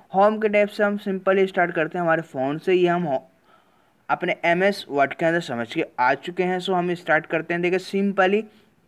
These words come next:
यहाँ मैं लिख लेता हूँ अपना ही चैनल का नाम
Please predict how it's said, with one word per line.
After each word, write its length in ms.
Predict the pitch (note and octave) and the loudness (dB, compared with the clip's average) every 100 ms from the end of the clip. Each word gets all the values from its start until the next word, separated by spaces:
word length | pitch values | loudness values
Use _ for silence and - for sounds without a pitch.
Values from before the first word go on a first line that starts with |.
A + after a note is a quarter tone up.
| _ _ _ _ _ - | _ _ _ _ _ -12
यहाँ 380 | C3 C#3 E3+ G3 | -4 -2 2 2
मैं 160 | G3 | 4
लिख 180 | E3+ D#3 | 2 0
लेता 260 | D3 C#3+ C#3 | -2 0 -2
हूँ 340 | C3+ D3 F#3+ G#3+ _ _ _ _ _ _ _ _ _ _ _ _ _ _ - | -2 -4 -4 -8 _ _ _ _ _ _ _ _ _ _ _ _ _ _ -16
अपना 280 | C#3 E3 F3 | -8 -4 0
ही 140 | F#3+ | 0
चैनल 340 | F#3 D#3+ D#3 D#3 | 0 -2 -2 0
का 160 | F3+ | 0
नाम 420 | F3+ C3 A2+ A2+ | 0 0 -2 -4